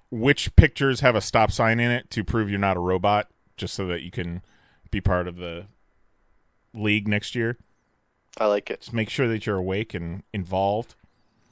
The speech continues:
Speaker 1: <laughs>
Speaker 2: I like it.
Speaker 1: <laughs> So, uh, I've been watching a lot of the impeachment hearings this past week, so that's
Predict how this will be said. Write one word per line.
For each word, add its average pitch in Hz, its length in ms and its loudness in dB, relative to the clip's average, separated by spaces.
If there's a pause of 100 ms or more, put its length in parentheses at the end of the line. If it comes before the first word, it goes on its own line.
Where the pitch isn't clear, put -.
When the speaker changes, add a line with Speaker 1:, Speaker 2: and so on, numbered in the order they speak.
(140)
Speaker 1:
<laughs> - 1160 -20
Speaker 2:
I 135 520 -10 (160)
like 113 420 0
it. - 600 2
Speaker 1:
<laughs> - 60 -20 (1040)
So, 185 380 10
uh, 156 340 4
I've 220 380 4
been 214 180 0
watching 170 340 2
a 139 80 -2
lot 135 200 4
of 131 140 0
the 120 320 -2
impeachment 107 480 -4
hearings 90 400 -6
this 90 140 -14
past - 340 -6
week, 90 280 -10
so 95 120 -10
that's 120 320 -4